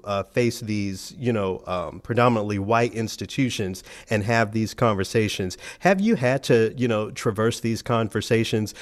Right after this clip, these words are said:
with the so-called Whitleys of the world, people, black people who feel like those worlds need to remain separate, or even that, you know, genres outside of classical are less than, lesser than?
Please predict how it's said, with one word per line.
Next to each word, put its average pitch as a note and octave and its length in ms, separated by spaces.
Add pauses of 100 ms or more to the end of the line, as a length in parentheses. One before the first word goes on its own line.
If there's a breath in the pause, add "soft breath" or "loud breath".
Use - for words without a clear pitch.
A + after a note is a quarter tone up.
(140 loud breath)
with A#2+ 280
the A2 100
so-called A#2 640
Whitleys A2+ 560
of G#2 120
the G#2 80
world, A2 400
people, A2+ 440
black A#2+ 380
people F#2 360
who A2+ 140
feel A2+ 240
like G#2 280 (220 loud breath)
those G#2+ 320
worlds A2 400
need A2 220
to A#2 80
remain A2 340
separate, A#2 400
or G2+ 100
even A2+ 360
that, G2 240 (200 loud breath)
you A#2+ 120
know, G2 220
genres G#2+ 520
outside G#2+ 420
of G2 120
classical G#2+ 520
are F#2 120
less G2 340
than, G#2+ 380
lesser G#2 320
than? G2+ 280